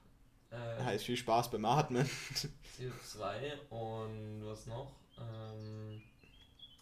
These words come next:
Speaker 2: Und die
Speaker 1: hat's eine
Speaker 2: Atmosphäre ist
Speaker 1: Atmosphäre?
Speaker 2: unfassbar dünn.
Speaker 1: Ja, genau. Atmosphärisch unfassbar dünn, also jederzeit, äh,
Speaker 2: Äh,
Speaker 1: Meteoriten.
Speaker 2: vierzig Prozent nur ungefähr.
Speaker 1: Vierzig Prozent von unserer Erde.
Speaker 2: Ja.
Speaker 1: Ähm,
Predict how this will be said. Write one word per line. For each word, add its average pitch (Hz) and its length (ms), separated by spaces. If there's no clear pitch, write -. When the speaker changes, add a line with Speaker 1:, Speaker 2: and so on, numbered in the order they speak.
Speaker 2:
Und 107 160
die 104 80
Speaker 1:
hat's 104 280
eine 110 200
Speaker 2:
Atmosphäre - 0
ist 104 60
Speaker 1:
Atmosphäre? 160 280
Speaker 2:
unfassbar 190 280
dünn. 85 340
Speaker 1:
Ja, 127 180
genau. 113 300
Atmosphärisch 175 600
unfassbar 151 440
dünn, 151 240
also 135 280
jederzeit, 143 840
äh, 123 340
Speaker 2:
Äh, 120 100
Speaker 1:
Meteoriten. 104 440
Speaker 2:
vierzig 143 380
Prozent 101 560
nur - 320
ungefähr. - 560
Speaker 1:
Vierzig 143 360
Prozent 131 500
von - 200
unserer 139 380
Erde. 101 360
Speaker 2:
Ja. 90 260
Speaker 1:
Ähm, 120 580